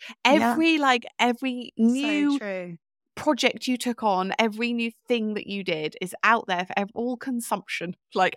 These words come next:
Speaker 1: Yeah.
Speaker 2: everyone to look at and see what you're
Speaker 1: Yeah.
Speaker 2: doing." Like, I think we sometimes underestimate ourselves and how,
Speaker 1: Yeah.
Speaker 2: like,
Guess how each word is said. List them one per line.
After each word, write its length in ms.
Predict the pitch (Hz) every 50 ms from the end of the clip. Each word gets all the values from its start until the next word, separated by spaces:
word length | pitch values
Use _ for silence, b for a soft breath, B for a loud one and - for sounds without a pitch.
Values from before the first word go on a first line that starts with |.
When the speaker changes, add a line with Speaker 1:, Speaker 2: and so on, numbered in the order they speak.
| - 277
Speaker 1:
Yeah. 20 | 311
Speaker 2:
everyone 440 | 311 311 330 320 262 262 277 269
to 120 | 247 - 247
look 260 | 226 185 170 - -
at 200 | 170 165 - -
and 160 | 170 170 170
see 240 | - - 202 190 190
what 120 | 196 208 208
you're 80 | 202
Speaker 1:
Yeah. 20 | 190
Speaker 2:
doing." 220 | 185 156 131 - 165
Like, 200 | 170 - - - _ _ _ _ _ _ _ _ _ _
I 120 | 214 226 233
think 180 | 233 277 240 220
we 80 | 226 214
sometimes 320 | - 202 185 180 170 170 -
underestimate 640 | 165 165 156 160 147 165 - - - - - - - -
ourselves 400 | 170 - - 156 139 160 - 165
and 100 | 160 156
how, 460 | - - 180 160 165 156 - 330 320
Speaker 1:
Yeah. 180 | 294 - 214 170 - _ _ _
Speaker 2:
like, 220 | 175 - - -